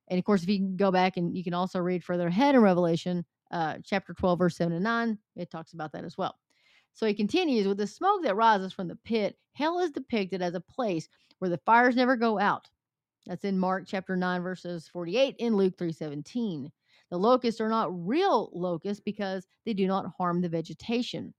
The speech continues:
They have a king," and this is, uh, Revelation nine eleven and Proverbs thirty twenty-seven. And God promised never to release swarms of locusts in judgment again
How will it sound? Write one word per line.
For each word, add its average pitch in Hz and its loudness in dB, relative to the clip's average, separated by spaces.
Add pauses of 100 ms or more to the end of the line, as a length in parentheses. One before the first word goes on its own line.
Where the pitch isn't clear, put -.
(320)
They 175 -4
have 185 2
a 247 2
king," 233 4 (440)
and 175 -4
this 165 -8
is, 165 -4
uh, 156 0 (180)
Revelation 185 -2
nine 175 -2
eleven 180 -2
and 214 -2
Proverbs 190 0
thirty 175 0 (120)
twenty-seven. 175 -2 (400)
And 190 2
God 226 4
promised 240 2
never 269 4
to 311 -2
release 294 -2
swarms 247 2
of 254 -2
locusts 202 0
in 180 0
judgment 190 2
again 208 0